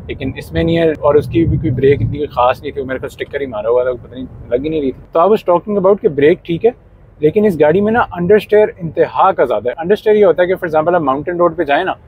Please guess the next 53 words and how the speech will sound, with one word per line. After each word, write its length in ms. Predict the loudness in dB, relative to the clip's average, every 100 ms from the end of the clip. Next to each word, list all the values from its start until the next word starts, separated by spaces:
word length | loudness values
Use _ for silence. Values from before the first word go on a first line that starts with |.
| -20 -18 -2
और 160 | 2 2
अगर 280 | 2 2
आप 80 | 2
गाड़ी 260 | 4 4 4
मो-, 200 | 2 0
मोड़ेंगे 400 | 2 2 2 -2
ना 120 | -2
तो 120 | -2
गाड़ी 340 | 2 2 2 2
का 120 | 0
steering 400 | 0 2 2 4
आपने 220 | 0 0
मोड़ा 240 | 0 2 4
होगा, 180 | 4 2
गाड़ी 260 | 2 0
सीधी 220 | -2 -8 -2
जा 160 | -2
रही 140 | -2 -6
होगी। 500 | -8 -16 _ -2 0
ये 160 | 0
इसलिए 300 | -4 0 2
है 140 | 2 0
क्योंकि 240 | 0 -2
इसका 240 | -2 0 -4
steering 500 | 2 4 4 0 -4 -2 0
is 260 | 0 -4 -18 -20 -20 -20 -20 -20 -20 -20 -20 -14 -2
not 200 | 0 4
direct। 340 | 4 4 2 _ -2
जाहिर 200 | 2 2
बात 200 | 2 2
है 60 | 0
इस 100 | 0
तरह 140 | -6
की 120 | -4
गाड़ी 280 | 2 2 2
में 120 | 0
आप 140 | -2 -2 0
direct 300 | 2 2 0
steering 300 | -2 -2 -2
expect 380 | -10 -6 -6 -6 -10
भी 120 | -2
ना 120 | -2
करें। 200 | 0 -2 -4 0
On 160 | 2 2
sharp 360 | 0 2 0 2
turns 200 | 2 2
ना 140 | 0 -2 -4 -2
ये 60 | 2
गाड़ी 220 | 4 4
बहुत 260 | 4 2
अंडरस्टीयर 480 | 0 -2 -2 2 0
करती 300 | 2 -4 -2
है। 200 | -4 -4